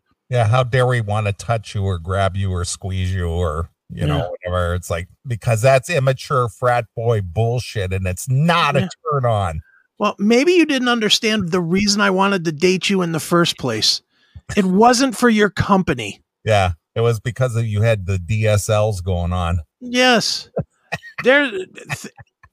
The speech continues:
Speaker 2: in any circle, no matter how old,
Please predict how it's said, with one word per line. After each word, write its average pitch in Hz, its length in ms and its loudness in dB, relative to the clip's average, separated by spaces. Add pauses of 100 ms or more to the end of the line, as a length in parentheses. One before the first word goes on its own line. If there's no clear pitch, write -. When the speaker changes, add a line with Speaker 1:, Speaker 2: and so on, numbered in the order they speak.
(400)
Speaker 2:
in 254 300 4 (100)
any 285 380 4
circle, 233 640 2
no 214 100 -2
matter 196 260 2
how 226 320 2
old, 170 420 -2